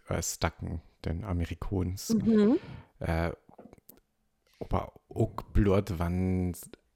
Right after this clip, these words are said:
Speaker 1: ei ganz so, äh, ja, ei, ei so oft gespellet worden sind. Willem sagt das auch da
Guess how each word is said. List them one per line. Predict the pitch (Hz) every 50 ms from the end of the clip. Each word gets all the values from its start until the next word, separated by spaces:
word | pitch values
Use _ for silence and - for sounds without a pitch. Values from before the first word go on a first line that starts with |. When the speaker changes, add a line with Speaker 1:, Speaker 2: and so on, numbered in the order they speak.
| _ _ -
Speaker 1:
ei | - 80 82 90 95 95 98 98 95 92 92 90 - - _ - - - - - -
ganz | - 90 92 101 - - -
so, | - 95 92 92 92 90 92 - - - - - - - - - - - -
äh, | - 87 87 85 85 - - - - - -
ja, | 85 78 87 90 87 - - - - - - 139 - - - - - - - - -
ei, | - - - - - -
ei | 95 87 87
so | - - - 92 90 87 -
oft | 95 95 87 - -
gespellet | 87 85 85 87 82 - - - 87 85 87 - -
worden | - 82 - 92
sind. | 82 - - - 80 82 - _ _ _ _ - - - - - -
Willem | - 104 110 107 101 98
sagt | 98 - 90 87 - - 98
das | 85 -
auch | - 87 -
da | - - 85 82 85 85 - -